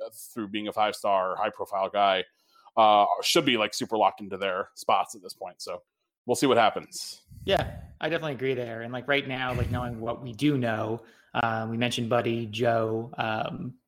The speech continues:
Speaker 2: you know, we have the two transfers. Um, Jesse Edwards is back. Uh, we probably have Jimmy in the door if I had to guess.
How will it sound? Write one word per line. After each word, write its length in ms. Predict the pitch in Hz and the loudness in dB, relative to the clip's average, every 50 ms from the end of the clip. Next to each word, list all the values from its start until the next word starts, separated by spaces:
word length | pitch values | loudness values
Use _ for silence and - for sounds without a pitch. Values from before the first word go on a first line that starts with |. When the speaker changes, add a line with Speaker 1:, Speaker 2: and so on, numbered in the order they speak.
| _ _ _ _ _ | _ _ _ _ _
Speaker 2:
you 100 | - 123 | -8 -6
know, 80 | 120 120 | -4 -4
we 100 | 117 120 | 0 2
have 160 | 117 120 117 | 2 2 0
the 80 | 120 113 | -2 -4
two 140 | - 131 | -6 -6
transfers. 760 | - - - 180 180 175 - - 170 156 147 139 135 - - - - - - _ _ - | -4 0 2 2 2 2 2 4 6 6 6 6 4 0 -6 -10 -16 -20 -20 _ _ -2
Um, 260 | 113 113 113 113 113 | -2 -2 -2 -2 0
Jesse 320 | 120 123 113 - 135 131 | 0 0 0 0 0 0
Edwards 320 | 139 147 151 156 147 123 131 | 2 4 6 6 6 6 4
is 140 | 131 120 | 0 -2
back. 400 | 110 - 127 123 120 123 - - - - _ _ _ _ _ | 0 2 2 2 2 0 -2 -6 -12 -20 _ _ _ _ _
Uh, 240 | 135 120 117 117 110 110 | -4 -4 -4 -4 -4 -6
we 80 | 113 | -6
probably 360 | 113 - 139 139 143 139 143 135 | -2 2 4 4 6 6 6 6
have 300 | 127 135 131 127 117 107 | 6 4 4 2 2 2
Jimmy 320 | 120 127 123 127 123 120 | 2 2 2 2 2 0
in 80 | 120 120 | 0 0
the 60 | 117 | -2
door 200 | 107 117 117 117 | 0 0 0 0
if 80 | 113 | 2
I 40 | 120 | 0
had 180 | 110 110 117 113 | 2 2 2 2
to 60 | 110 | 0
guess. 480 | 107 117 113 113 110 - - - - | 0 0 0 0 0 0 -2 -4 -6